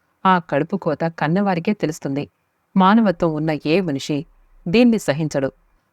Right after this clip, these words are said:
నేనెంతగానో ప్రేమించే వివేక్ ఎన్నో ఆదర్శ భావాలున్న వ్యక్తి, జాలి, కరుణ ఉన్న మనిషి. ఎవరైనా బాధలో ఉంటే ఆలోచించకుండా సహాయపడే వివేక్, అతన్ని ఇప్పుడు ఇలా చూస్తున్నాను. కర్మఫలం అంటే ఇదేనేమో. కన్న తండ్రి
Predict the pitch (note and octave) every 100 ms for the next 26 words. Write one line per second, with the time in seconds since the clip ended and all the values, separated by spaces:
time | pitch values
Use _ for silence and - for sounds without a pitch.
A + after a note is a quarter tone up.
0 | - G3 E3 D#3 F#3 F#3 F3+ F3 D3+ D3
1 | E3 E3+ E3 C#3 E3 G3+ - _ _ _
2 | _ - G3+ A3 A#3 - D3+ A3 - A#3+
3 | G3+ F3+ F#3+ F3 E3 E3 - C#3 - _
4 | _ _ _ E3 E3 D#3 E3+ D#3+ - D3+
5 | E3+ F3+ E3 E3 C#3+ D3 D3+ D3 _ _
6 | _ _ G3+ F#3+ E3 D3+ G3 D#3+ D3 G#3
7 | G#3 E3 C#3+ D3+ C3+ _ _ _ - F3
8 | A3+ G#3+ D#3+ - C#3+ D3 F3 D#3 C#3 F#3+
9 | G3+ F#3 E3+ C#3 D3+ D3 - _ _ _
10 | _ _ A3+ A#3+ A3+ G#3 E3+ F3 E3+ C#3+
11 | F#3+ - D3+ - C#3+ C#3 - _ _ _
12 | _ _ E3 D#3+ F#3+ F3 D3 D#3+ D3 D#3
13 | D#3+ C#3 E3+ G3 C#3+ C3+ - _ _ _
14 | _ - G#3+ A#3+ A#3 E3 C#3+ D3